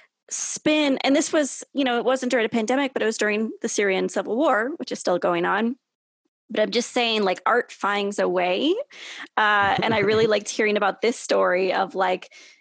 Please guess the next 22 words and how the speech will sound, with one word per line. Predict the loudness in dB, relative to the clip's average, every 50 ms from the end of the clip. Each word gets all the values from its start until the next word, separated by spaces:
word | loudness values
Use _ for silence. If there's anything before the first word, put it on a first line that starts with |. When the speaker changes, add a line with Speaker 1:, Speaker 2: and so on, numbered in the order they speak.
| _ -10
Speaker 1:
she | -6 -4 0 0 0 0
just | 2 0 -2 -2 -2 -2
was | -2 -2 -2
bored | 0 0 2 4 4 4 2 2 2
and | 0 0 -2 -2
she | -2 -2
just | -2 -2 -2 -2 0
wanted | 0 0 0
to | 0 0
be | -2 -2
creative. | -4 -4 -2 0 0 0 2 2 0 0 0 -2 -4 -8 -6 -2
But, | 0 2 2 2 0 0
um, | 0 0 0 0 0 -2 -2 -2
I | 0 0
know, | 2 2 2 2 0 -2 -4 -2 0
Ulrich, | 2 4 4 2 2 0 0
that | -2 -2 -2
you're | 0 0 2 2 2 0 -2 -4 _ _ -12
still | -10 -4 0 2 2 4 2 2
producing | -2 -4 -4 -2 0 0 0 0 -2 -4 -4
content | -4 -4 -6 -6 -4 -6 -6 -6 -6 -10 _ _ _
throughout | -2 -2 -2 -2 -4 -6